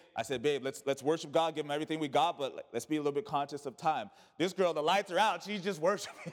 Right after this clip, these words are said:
<laughs> I don't care. You can turn the lights out. I'm gonna keep singing. "Holy is his name. Holy is his name." <laughs> But here's what we have to realize,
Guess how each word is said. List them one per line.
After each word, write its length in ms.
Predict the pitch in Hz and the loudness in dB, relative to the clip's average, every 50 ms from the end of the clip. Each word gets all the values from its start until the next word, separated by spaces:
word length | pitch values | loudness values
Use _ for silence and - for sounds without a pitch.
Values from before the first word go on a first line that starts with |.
| - - | -8 -6
<laughs> 200 | - - 143 - | -6 -4 0 2
I 80 | 220 233 | 2 2
don't 180 | 226 185 - | 2 -2 0
care. 300 | - 185 226 220 147 98 - - - - - - - - | 2 2 2 2 2 -2 -6 -16 -20 -20 -20 -14 -4 0
You 100 | 175 254 | 2 2
can 140 | 269 277 - | 2 2 4
turn 180 | 208 262 302 | 4 4 4
the 80 | 294 262 | 4 4
lights 240 | 247 226 220 - 220 | 4 4 4 4 4
out. 160 | 196 185 190 | 4 4 4
I'm 80 | 214 | 2
gonna 100 | 240 240 | 0 0
keep 200 | - 254 233 190 | 0 0 -2 -2
singing. 500 | - 226 254 269 262 240 214 185 143 117 - - - - - | 0 2 2 2 2 2 0 -2 -4 -6 -10 -14 -18 -4 6
"Holy 400 | - 233 262 294 302 311 302 285 | 6 8 8 8 4 2 0 0
is 120 | 285 233 | 0 2
his 220 | 277 269 240 196 214 | 0 0 0 4 4
name. 380 | 233 285 330 339 330 320 285 | 6 6 6 4 4 2 4
Holy 340 | 247 269 311 330 330 330 311 | 6 6 6 6 4 0 0
is 140 | 302 269 202 | 0 0 0
his 180 | 277 233 196 | -2 -2 2
name." 680 | 214 285 330 359 381 392 392 392 359 277 202 151 113 - - - - - - - - - - - - - - - - - - _ - - _ _ - | 4 6 6 6 6 6 4 4 2 2 0 -4 -10 -14 -12 -14 -14 -14 -14 -18 -18 -18 -20 -20 -20 -20 -20 -20 -20 -20 -20 _ -20 -20 _ _ -2
<laughs> 80 | 254 - 622 605 554 - - - - 220 - _ _ _ _ _ _ _ _ _ - - 539 - _ _ _ _ _ _ _ _ _ _ _ _ _ _ _ _ _ _ _ _ _ _ _ _ _ _ _ _ _ _ _ _ _ _ _ _ - | 0 0 0 0 -2 -6 -12 -14 -14 -14 -16 _ _ _ _ _ _ _ _ _ -12 -10 -10 -12 _ _ _ _ _ _ _ _ _ _ _ _ _ _ _ _ _ _ _ _ _ _ _ _ _ _ _ _ _ _ _ _ _ _ _ _ 2
But 400 | 143 226 285 311 294 214 - - - - - _ _ _ _ _ _ _ _ _ - | 6 8 8 8 8 2 0 -4 -12 -20 -20 _ _ _ _ _ _ _ _ _ 0
here's 220 | 185 247 269 226 | 2 2 2 4
what 120 | 247 240 226 | 2 2 2
we 80 | 226 | 2
have 160 | 220 220 214 214 | 2 0 0 -2
to 60 | 208 | 0
realize, 600 | 190 226 247 254 240 196 143 104 - 117 - | 2 4 4 4 4 0 -2 -2 -6 -12 -14